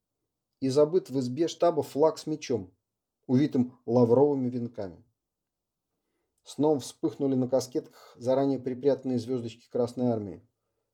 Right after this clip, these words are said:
"Вперёд!" звали их комиссары. Двенадцать пулемётов и британские помпомы, ухающие в ночи, словно филины,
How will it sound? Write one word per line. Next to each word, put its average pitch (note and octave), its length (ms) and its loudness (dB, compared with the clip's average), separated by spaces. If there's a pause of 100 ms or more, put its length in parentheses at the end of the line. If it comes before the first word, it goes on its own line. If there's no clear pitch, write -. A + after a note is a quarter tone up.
(260)
"Вперёд!" F#3 600 6 (520)
звали A2+ 320 4
их - 100 -12
комиссары. A2 540 -8 (1160)
Двенадцать D3 600 -4
пулемётов G2+ 480 -6 (320)
и C#3 80 -4
британские D#3+ 600 2
помпомы, B2 720 2
ухающие C3+ 560 -6
в B2 40 -4
ночи, C3 300 -4
словно B2 320 0
филины, B2 640 -4